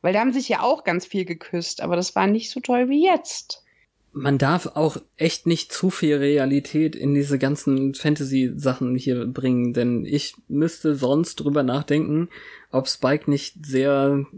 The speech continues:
Speaker 2: nach Kupfer schmeckt irgendwie mit dem ganzen Blut und so weiter.
Speaker 1: Wir haben ihn ja heute gar nichts essen sehen.
Speaker 2: Ja, blutiger Mundgeruch ist vielleicht auch nicht das Beste.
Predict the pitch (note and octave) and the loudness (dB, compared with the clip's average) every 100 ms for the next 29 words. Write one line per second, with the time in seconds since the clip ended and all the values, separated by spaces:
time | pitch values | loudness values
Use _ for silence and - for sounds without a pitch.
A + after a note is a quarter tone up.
0 | - - C#3+ C3+ - - _ _ - F3 | -20 -12 -4 -4 -4 -16 _ _ -4 -4
1 | - E3 E3+ E3+ - - E3+ - - - | 0 0 0 -2 -2 0 -2 -2 -6 0
2 | D#3 E3 D#3 E3 D#3+ D#3 D3+ D#3 D#3+ D3+ | 0 0 0 0 0 -2 0 0 0 0
3 | D3+ D#3 E3 F3+ - _ _ _ _ _ | -2 0 0 -2 -8 _ _ _ _ _
4 | _ _ _ _ _ _ _ _ - C#3+ | _ _ _ _ _ _ _ _ -4 0
5 | C#3+ C3 D3+ B2 A#2 B2+ - _ _ _ | 2 2 2 0 -2 -4 -10 _ _ _
6 | _ F#3 F#3+ A3+ A3+ G#3 A3+ A#3 G#3 A3+ | _ -6 -2 0 0 0 -2 0 0 0
7 | G#3+ G3+ A#3 G#3+ G3 F#3 F#3 F#3 _ _ | -2 -6 -2 2 4 4 4 -2 _ _
8 | _ _ _ - C#3+ G3+ A3 E3+ D3+ D#3 | _ _ _ -6 0 2 2 0 -6 -10
9 | - - _ _ _ _ _ _ _ _ | -12 -18 _ _ _ _ _ _ _ _
10 | _ _ C#3 D3+ E3 D3+ C#3+ C3+ C#3 C#3 | _ _ -2 -2 0 0 2 2 0 0
11 | E3+ - C#3+ E3+ - E3 - - C#3+ D3 | 0 2 0 0 -2 -8 -10 -4 0 0
12 | - E3 D#3+ D#3+ D#3+ D3+ - C#3+ - - | 2 -2 0 -2 0 0 0 -2 -2 -6
13 | E3+ | -8